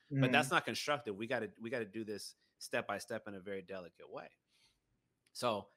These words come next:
Speaker 1: sometimes the medication is a method or tool to get us to stability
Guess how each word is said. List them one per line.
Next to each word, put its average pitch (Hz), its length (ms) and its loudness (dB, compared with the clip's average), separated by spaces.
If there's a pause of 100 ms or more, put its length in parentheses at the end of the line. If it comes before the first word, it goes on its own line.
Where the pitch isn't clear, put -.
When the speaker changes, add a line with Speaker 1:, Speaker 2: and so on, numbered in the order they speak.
(460)
Speaker 1:
sometimes 156 440 4
the 127 80 0
medication 120 720 0 (100)
is 110 200 -2
a 101 80 -2
method 98 680 -6
or 104 240 -4
tool 90 640 -10 (280)
to 117 100 -8
get 110 180 -2
us 101 160 -4
to 95 500 -8 (420)
stability 101 960 -4